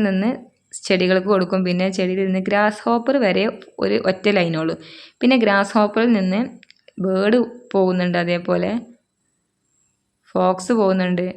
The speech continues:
അതേപോലെ സ്പൈഡർ പോകുന്നുണ്ട്, അതേപോലെ തന്നെ സ്നൂ പോകുന്നുണ്ട്, അതായത് മൗസൊക്കെ പോകുന്നുണ്ട് അല്ലേ? അതായത് ഒന്നിൽ നിന്ന് ഒരുപാട് കണക്ഷൻ വന്നില്ലേ അപ്പോഴേക്ക്? പിന്നീട് ഈ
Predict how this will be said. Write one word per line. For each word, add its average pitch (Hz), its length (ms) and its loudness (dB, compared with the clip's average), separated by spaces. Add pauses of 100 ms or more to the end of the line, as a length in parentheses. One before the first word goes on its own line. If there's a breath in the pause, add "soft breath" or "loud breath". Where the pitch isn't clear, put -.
അതേപോലെ 185 440 -6 (540)
സ്പൈഡർ 202 460 0 (120)
പോകുന്നുണ്ട്, 180 460 0 (1120)
അതേപോലെ 185 600 0
തന്നെ 190 240 0 (500)
സ്നൂ 220 240 2 (140)
പോകുന്നുണ്ട്, 185 500 0
അതായത് 196 300 -4
മൗസൊക്കെ 226 460 2
പോകുന്നുണ്ട് 170 320 -4
അല്ലേ? 233 120 2 (720 loud breath)
അതായത് 220 360 4
ഒന്നിൽ 214 220 4
നിന്ന് 233 180 6
ഒരുപാട് 214 420 4
കണക്ഷൻ 214 320 0
വന്നില്ലേ 185 280 0
അപ്പോഴേക്ക്? 185 380 -2 (520 loud breath)
പിന്നീട് 214 400 2 (460)
ഈ - 20 2